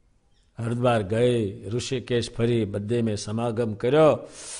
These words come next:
અને મેં વર્તમાન ધાર્યા, કંઠી પહેરી અને બધાએ સાધુએ કહ્યું કે હવે તો ઉંદરડી, બલાડાને, ઉંદરડીને કોઈ મારીશ નહીં, ઉંદરડી ખાઈશ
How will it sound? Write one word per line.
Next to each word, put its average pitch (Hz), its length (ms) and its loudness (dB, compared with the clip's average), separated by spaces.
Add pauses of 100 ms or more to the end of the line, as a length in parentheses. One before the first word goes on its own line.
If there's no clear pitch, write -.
(220)
અને 123 160 0
મેં 120 220 0
વર્તમાન 113 520 -2
ધાર્યા, 113 400 0
કંઠી 113 500 -2
પહેરી 117 680 0 (420)
અને 120 160 -4
બધાએ 120 340 0
સાધુએ 117 600 -2
કહ્યું 139 480 2
કે 123 120 0
હવે 113 420 -2
તો 110 320 -2
ઉંદરડી, 123 480 0
બલાડાને, 123 720 0
ઉંદરડીને 123 720 -2
કોઈ 120 200 -2
મારીશ 107 360 -4
નહીં, 135 180 -4
ઉંદરડી 117 380 -2
ખાઈશ 120 240 -8